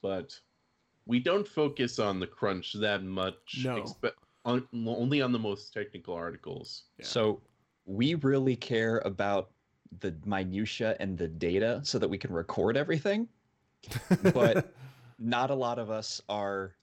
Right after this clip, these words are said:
Speaker 3: like, meta level competitive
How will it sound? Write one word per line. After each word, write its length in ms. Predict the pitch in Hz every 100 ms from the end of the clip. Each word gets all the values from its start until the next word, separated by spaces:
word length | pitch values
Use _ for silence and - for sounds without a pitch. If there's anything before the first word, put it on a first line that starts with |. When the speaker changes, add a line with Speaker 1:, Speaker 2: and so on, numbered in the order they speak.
| -
Speaker 3:
like, 200 | 92 - _ 104
meta 420 | 95 98 101 104
level 400 | 90 92 90 87
competitive 840 | - 85 - 87 80 80 98 -